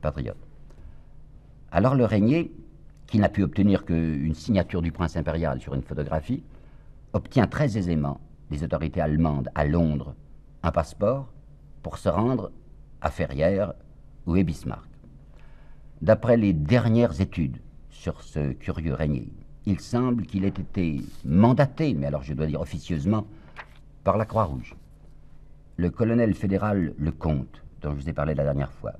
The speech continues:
ce colonel suisse, qui a étudié, qui a publié une très, très remarquable étude critique en six volumes, je crois, étude historique critique de la guerre franco-allemande. Ce colonel Lecomte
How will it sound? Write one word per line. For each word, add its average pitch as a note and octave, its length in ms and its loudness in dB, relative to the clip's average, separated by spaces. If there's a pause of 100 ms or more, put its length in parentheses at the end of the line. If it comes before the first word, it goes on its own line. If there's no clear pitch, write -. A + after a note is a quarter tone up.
(120)
ce - 140 -10
colonel D2+ 400 -2
suisse, - 600 -10 (520)
qui F2+ 120 0
a E2 60 6
étudié, E2 440 0
qui D2+ 80 -2
a C#2+ 40 -2
publié D#2+ 460 0
une D2+ 200 0 (140)
très, G#2+ 240 2
très - 260 -4
remarquable D2+ 680 -4 (140)
étude D#2+ 240 -6
critique D#2+ 440 -4
en C#2 140 0
six D#2+ 240 -6
volumes, D#2 280 0
je D#2 120 -2
crois, - 260 -8 (300)
étude E2+ 320 -2
historique G2 500 -4
critique F2+ 400 -4
de D2+ 80 -2
la D#2 120 2
guerre D#2 180 0
franco-allemande. C#2 640 -2 (640)
Ce - 100 -6
colonel A2+ 400 4
Lecomte G2+ 420 0